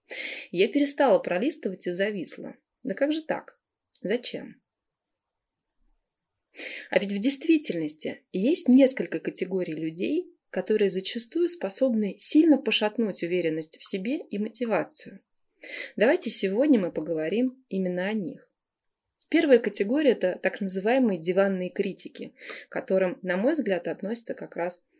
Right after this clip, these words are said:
автор этого комментария. Эти люди всегда точно знают, как другие должны жить. Строить отношения, воспитывать детей,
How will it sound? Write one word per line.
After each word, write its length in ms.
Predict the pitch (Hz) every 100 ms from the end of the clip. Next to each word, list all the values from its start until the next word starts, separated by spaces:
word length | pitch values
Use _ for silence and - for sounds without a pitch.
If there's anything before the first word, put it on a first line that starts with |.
| _ -
автор 300 | 170 175 165
этого 200 | 165 170
комментария. 640 | 180 202 220 156 - - _ _ _ _ _ _ _ _ _ _ - -
Эти 200 | 196 247
люди 240 | 320 330
всегда 360 | - 202 190 277
точно 420 | 247 233 - 294
знают, 500 | 240 180 156 - - _ _ _ _ _
как 240 | - 262 240
другие 320 | 190 170 208
должны 380 | 190 185 196 202
жить. 320 | 175 131 - _ _ - - - -
Строить 460 | - 202 247 302
отношения, 840 | 269 254 214 - 170 170 175 214 233
воспитывать 640 | 185 196 - 285 254 226 190
детей, 580 | 208 - 180 156 -